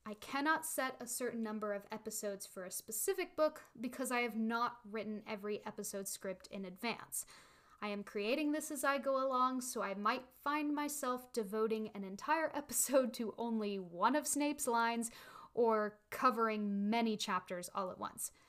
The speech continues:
I can, however, promise to go off on loads of tangents and dwell on specific details that are probably meaningless in the grand scheme of things, but bring me joy. Looking ahead, though, I am currently studying the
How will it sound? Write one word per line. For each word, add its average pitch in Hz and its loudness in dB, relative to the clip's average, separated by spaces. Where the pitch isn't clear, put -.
I 247 2
can, 349 2
however, 339 4
promise 320 2
to 302 -2
go 277 4
off 277 6
on 262 4
loads 247 2
of 233 -4
tangents 214 -2
and 294 0
dwell 311 2
on 311 0
specific 311 -6
details 330 -6
that 359 -8
are 370 -6
probably 370 0
meaningless 339 0
in 311 -2
the 311 2
grand 269 2
scheme 254 0
of 240 0
things, 233 -4
but 240 6
bring 202 0
me 196 -4
joy. - -6
Looking 330 4
ahead, 330 4
though, 226 6
I 226 4
am 220 0
currently 277 0
studying 254 2
the 233 0